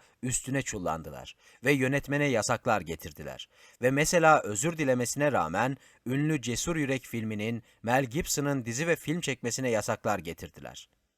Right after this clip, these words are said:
Bu baskılar artık Batı'da yasa haline gelmiştir.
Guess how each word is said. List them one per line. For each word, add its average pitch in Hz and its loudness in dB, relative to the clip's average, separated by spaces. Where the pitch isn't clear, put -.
Bu 147 4
baskılar 127 8
artık 143 4
Batı'da 127 4
yasa 117 2
haline 101 2
gelmiştir. 73 -8